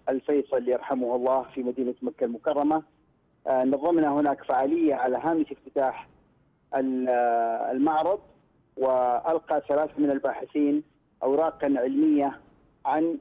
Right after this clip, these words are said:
الفيصل في مدينة مكة المكرمة. آه، الملك فيصل يرحمه الله كان يقيم، آه، حفلًا سنويًا لضيوف ال-، ال-، لكبار الضيوف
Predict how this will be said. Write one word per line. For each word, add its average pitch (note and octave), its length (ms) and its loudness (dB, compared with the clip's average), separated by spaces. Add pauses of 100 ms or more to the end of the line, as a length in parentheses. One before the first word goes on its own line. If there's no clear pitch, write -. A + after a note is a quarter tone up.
الفيصل C#3+ 520 -2
في C3+ 140 -8
مدينة B2+ 420 -4
مكة B2+ 200 -4
المكرمة. A2+ 580 -4 (680)
آه، B2 180 0
الملك D3 320 0
فيصل D3+ 360 -2
يرحمه C3+ 420 0
الله C#3+ 220 0
كان C#3 260 -4
يقيم، C3+ 640 -2 (540)
آه، A2+ 600 0
حفلًا - 580 -2
سنويًا C3+ 540 0 (560)
لضيوف C#3+ 440 2
ال-، B2+ 280 -2
ال-، B2 720 -4
لكبار D3 420 0
الضيوف C3+ 360 0